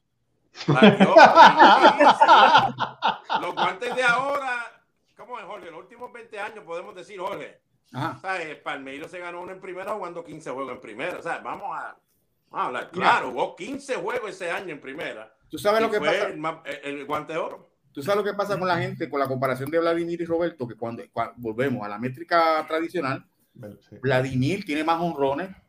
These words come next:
Speaker 3: más carreras empujadas que Clemente y tiene un punto más de por vida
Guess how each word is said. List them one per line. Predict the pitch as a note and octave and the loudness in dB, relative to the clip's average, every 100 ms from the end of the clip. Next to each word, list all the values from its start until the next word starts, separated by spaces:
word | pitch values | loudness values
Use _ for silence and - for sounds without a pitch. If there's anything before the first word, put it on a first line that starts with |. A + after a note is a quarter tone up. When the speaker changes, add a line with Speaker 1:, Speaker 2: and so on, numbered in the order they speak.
| _ - | _ -14
Speaker 3:
más | B2 | -6
carreras | C3 C#3 C#3+ | -2 0 0
empujadas | D3 C3 D#3 C#3 D#3 G3+ | -2 -2 2 4 4 2
que | F3+ | 0
Clemente | C3 A#2+ F#3+ G3+ C3+ C3 | 0 0 -2 -2 -6 -6
y | D3 | -8
tiene | D3+ F3+ | -6 -4
un | F#3+ | -6
punto | F3+ G#3+ A3 E3+ | -8 -8 -4 -2
más | F#3+ - - - | -2 -4 -10 -6
de | D#3 | -6
por | D#3 C#3+ A#2+ | -2 -4 -4
vida | D3 A3 C#3+ B2 B2+ | -6 -2 0 0 -4